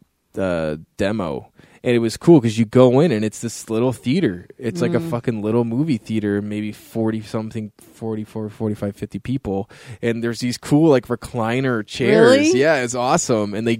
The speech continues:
Speaker 1: go, like, a blow by blow of the new mechanics of the game.
Speaker 2: Oh, wow.
Speaker 1: And the new characters that are gonna be in the game without too many spoilers. They give you this whole sort of, like, no photography, no videography, no audio
Speaker 2: Mm,
Speaker 1: unless otherwise
Speaker 2: bummer.
Speaker 1: specified.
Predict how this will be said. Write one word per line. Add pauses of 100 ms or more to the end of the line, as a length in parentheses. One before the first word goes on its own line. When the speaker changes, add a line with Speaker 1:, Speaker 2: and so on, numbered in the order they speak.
(140)
Speaker 1:
go,
like,
a
blow
by
blow
of
the
new
mechanics
of
the
game.
Speaker 2:
Oh,
wow.
Speaker 1:
And
the
new
characters
that
are
gonna
be
in
the
game
without
too
many
spoilers.
They
give
you
this
whole
sort
of,
like,
no
photography,
no
videography,
no
audio
Speaker 2:
Mm,
Speaker 1:
unless
otherwise
Speaker 2:
bummer.
Speaker 1:
specified.